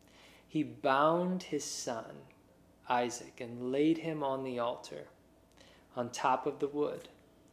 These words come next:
Then he reached out his hand and took the knife to slay his son. But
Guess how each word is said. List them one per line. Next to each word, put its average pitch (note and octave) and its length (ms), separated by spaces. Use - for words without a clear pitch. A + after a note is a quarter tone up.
Then D3+ 100
he D3 120
reached D3+ 640
out D#3+ 260
his E3 200
hand A#2 560
and B2 220
took G3 320
the E3+ 100
knife A#2+ 480
to - 160
slay C3+ 840
his A#2+ 280
son. - 300
But - 440